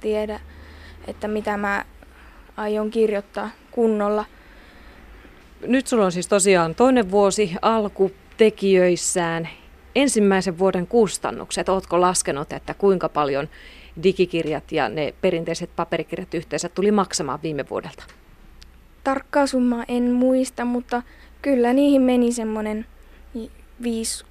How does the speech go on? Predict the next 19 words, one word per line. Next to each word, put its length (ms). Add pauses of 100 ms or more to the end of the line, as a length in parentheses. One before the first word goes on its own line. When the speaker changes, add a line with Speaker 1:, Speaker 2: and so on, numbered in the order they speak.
(200)
Speaker 1:
kuusisataa 760
euroa. 540 (680)
Ja 220 (320)
sitten 360
kun 120
piti 260
vielä 320 (340)
hankkia 440
päälle 500
ekana 360
vuonna 360 (640)
laskin 880 (1000)
pitkällä 400
matikalla 600 (380)
ja 200 (460)
sitten 520 (120)
läppäri 640
tietenkin, 580 (340)
niin 220